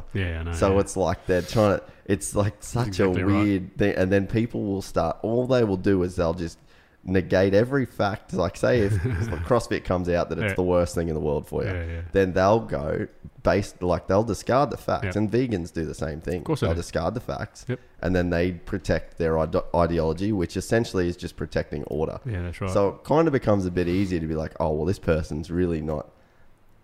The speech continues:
Speaker 2: arguing for
Speaker 1: No.
Speaker 2: veganism. They're arguing for order."
Speaker 1: Yeah,
Speaker 2: And
Speaker 1: that's right.
Speaker 2: they're arguing against chaos within
Speaker 1: Yeah. And ideology is,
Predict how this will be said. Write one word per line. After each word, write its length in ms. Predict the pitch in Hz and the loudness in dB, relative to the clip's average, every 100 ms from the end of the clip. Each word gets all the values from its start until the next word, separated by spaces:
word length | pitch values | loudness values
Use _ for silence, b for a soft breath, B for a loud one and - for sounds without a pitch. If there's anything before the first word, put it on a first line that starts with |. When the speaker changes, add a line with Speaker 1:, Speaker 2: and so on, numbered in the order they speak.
| - | -2
Speaker 2:
arguing 680 | 85 87 85 80 80 71 - | 2 2 2 0 -2 -4 -8
for 240 | - 87 | -4 -2
Speaker 1:
No. 60 | 98 | 2
Speaker 2:
veganism. 540 | 92 98 82 76 80 | 2 2 -2 -4 -2
They're 220 | 80 76 - | -2 -2 0
arguing 400 | 85 87 73 71 | 0 0 -2 -6
for 160 | - - | -8 -6
order." 300 | 78 76 - - B B B B _ | -4 -4 -6 -12 B B B B _
Speaker 1:
Yeah, 100 | 117 | 0
Speaker 2:
And 140 | 98 90 | 2 2
Speaker 1:
that's 160 | 95 | 0
right. 180 | 101 90 | -2 0
Speaker 2:
they're 260 | 90 87 - | 2 2 2
arguing 460 | 87 90 82 80 | 2 2 0 -2
against 600 | 80 85 80 62 71 - | -4 -4 -4 -4 -10 -12
chaos 440 | - 82 82 73 - | -4 -2 0 -4 -8
within 420 | 80 82 76 71 | -6 -4 -6 -2
Speaker 1:
Yeah. 160 | 135 95 71 _ - | -2 -2 -6 _ -8
And 140 | 151 | -4
ideology 640 | 175 170 123 117 113 101 95 | 2 6 6 6 6 4 0
is, 220 | 87 82 | -2 -6